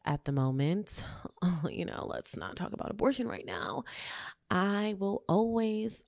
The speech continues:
honor and respect those who put their lives on the line to protect their country. Even if I don't agree with some of the premises of these wars,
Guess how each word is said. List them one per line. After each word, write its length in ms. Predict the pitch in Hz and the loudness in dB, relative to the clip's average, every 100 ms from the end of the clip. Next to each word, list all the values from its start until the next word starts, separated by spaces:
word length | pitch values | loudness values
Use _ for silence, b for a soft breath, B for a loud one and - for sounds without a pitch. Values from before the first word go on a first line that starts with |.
| - | -4
honor 640 | 143 156 165 165 160 160 - | 0 2 4 4 2 0 -4
and 160 | 151 135 | -4 -4
respect 480 | 139 - 139 143 - | -6 -2 0 0 2
those 460 | 135 135 131 131 | 4 4 0 -2
who 140 | - 135 | -2 -2
put 240 | - 139 | -2 -2
their 200 | 143 135 | -2 -2
lives 340 | 127 131 131 - | 0 0 -2 0
on 80 | 170 | 2
the 80 | 190 | 2
line 340 | 139 123 135 | 2 0 -2
to 140 | - | -4
protect 680 | - 123 - 127 127 - - _ _ B B B B 151 | -4 -4 -2 -6 -6 -8 -18 _ _ B B B B 0
their 200 | 151 143 | 2 2
country. 560 | - - - - - - _ - | -2 -6 -8 -10 -10 -16 _ -6
Even 220 | 254 311 | 0 0
if 100 | 311 | 4
I 80 | 285 | 4
don't 200 | 285 269 | 4 0
agree 360 | 233 240 254 | 0 0 0
with 220 | 254 240 - | 2 0 0
some 140 | 233 | -2
of 40 | |
the 80 | 226 | -2
premises 540 | - 226 226 - 214 - | 0 0 0 -4 -6 -2
of 180 | 175 | -2
these 300 | 175 180 175 | 0 -2 -2
wars, 480 | - - - - - | -6 -6 -4 -4 -4